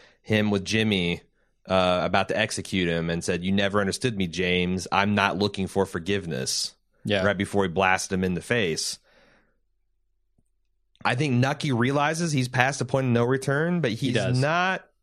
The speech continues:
Speaker 1: especially sorry for what he's done.
Speaker 2: Well, in this episode, uh, I think it's when they're dancing, right before they dance,
Speaker 1: Mm-hmm.
Speaker 2: uh, he says something like, I, I don't know, he recounts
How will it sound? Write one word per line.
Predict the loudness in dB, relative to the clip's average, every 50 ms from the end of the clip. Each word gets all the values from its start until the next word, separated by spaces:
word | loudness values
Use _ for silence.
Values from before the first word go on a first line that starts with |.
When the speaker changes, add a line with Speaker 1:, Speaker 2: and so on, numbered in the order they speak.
| _ _ _
Speaker 1:
especially | -4 -4 -2 0 0 0 0 0 -2 -2 -2 0 0 -2 -2
sorry | -4 -4 -4 -2 0 2 2 2 2 2 2 0 0
for | -2 -4 -4 -2 0 0 0 0
what | 0 0 0 0
he's | -2 -4 -4 -6 -6 -6
done. | -6 -6 -4 -6 -8 -10 -12 -14 -16 -18 _ _ _ _ _ _ _ _ _
Speaker 2:
Well, | -4 -2 -2
in | 0 0 0
this | -2 -2 -4 -4
episode, | -4 -4 -4 -4 -2 -2 0 0 2 2 2 2 2 0 -2 -6 _ _ _ _ _ _ _ _ _ _ _ _
uh, | -2 0 0 2 2 0 -2 -2 -4 -6 -8 -10 -10 -6 -4
I | -2 -2 -2
think | -2 -2 -4 -4
it's | -2 -2
when | 0 0
they're | 0 0
dancing, | 2 2 2 2 0 0 -2 0 0
right | 0 0 -2
before | -2 -2 0 0 2
they | 0 0
dance, | 0 0 0 0 0 0 -2 -4 -4 -4 -4
Speaker 1:
Mm-hmm. | -4 -4 -6 -6 -2
Speaker 2:
uh, | 0 2 2 4 4 2 2 0 -2 -6 -12 _ _ _ _ _ _ _ _ _
he | -18 -6 -2 -2 -2
says | 0 0 0 0 2 2 2 0 -2 -4 -6 -8 -10 -12 _ -12
something | -4 -2 -2 -2 0 -2 0 0 0 0
like, | 0 0 -2 -2 -6 -12 -16 -18 -20 -20 _ _ _ _ _ _ _ _ _ _ _ _ _ _ _ _ _ _ _ _ _ _ _ -20 -20 _ -20 -20 _ _ _ -20 -10 -6
I, | -6 -4 -2 -2
I | -2
don't | -2 -2
know, | -2
he | -2 -2 -2 0 0 -2
recounts | 0 0 -2 -2 0 -2 -2 0 0 -2 -4 -6 -10 -12